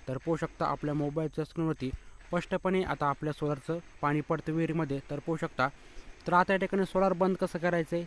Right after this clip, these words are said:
ते पण सांगतो. अतिशय सोपी अशी पद्धत आहे. तर पाहू शकता समोरच तुम्हाला एक बटन पाहायला मिळते ऑफ करण्याचं. तर ऑफ केले आपण, पाहू शकता. तर ऑफ केले आता आपण आपला सोलर मोबाईलमधूनच on केलं आहे. ऑफ केल्यानंतर पाहू शकता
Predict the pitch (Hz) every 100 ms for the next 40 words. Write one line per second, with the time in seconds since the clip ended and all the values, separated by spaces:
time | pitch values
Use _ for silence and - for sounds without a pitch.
0 | - 175 180 165 170 165 160 170 - 156
1 | 156 170 - 156 170 160 165 175 165 147
2 | 147 - - - - 170 170 185 185 170
3 | 165 165 - - - - 170 185 190 -
4 | 185 180 170 165 175 175 170 165 165 165
5 | 165 156 156 - 151 147 131 117 135 143
6 | 156 - 180 165 160 165 - - - -
7 | - - 156 160 - 160 - - - -
8 | - - - - - - - 143 165 170
9 | 190 185 175 170 170 - - - - 156
10 | 156 160 165 160 160 - 156 160 175 175
11 | 175 156 165 - 160 165 156 - - -
12 | - - - 170 - 185 185 185 170 185
13 | 185 - 170